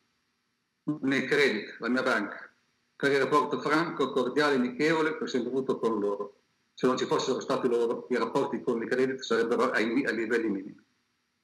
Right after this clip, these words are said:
Attraverso di loro saluto Gianni Arobaldo e Silvio Lopes. Non posso dimenticare lo splendido rapporto con Angelo Carletti. Per Banco B P M saluto e ringrazio Roberto Speziotto.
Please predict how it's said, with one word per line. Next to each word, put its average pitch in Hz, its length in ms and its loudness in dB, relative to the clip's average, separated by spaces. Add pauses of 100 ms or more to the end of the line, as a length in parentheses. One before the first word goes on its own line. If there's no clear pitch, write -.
(300)
Attraverso 147 460 4
di 147 60 4
loro 156 240 2
saluto 135 340 -4
Gianni 131 280 -4
Arobaldo 147 640 -2
e 131 100 -4
Silvio 127 340 -2
Lopes. - 380 -4 (340)
Non 123 220 -4
posso 143 680 -2
dimenticare 123 800 0
lo 127 100 -2
splendido 123 400 2
rapporto 127 460 0
con 113 140 -2
Angelo 117 320 -2
Carletti. 90 380 -4 (1200)
Per 135 220 0
Banco 160 400 0
B 131 120 -4
P 131 240 -2
M 117 320 -6 (540)
saluto 160 420 0
e 135 40 2
ringrazio 131 500 0
Roberto 127 340 -2
Speziotto. - 760 -4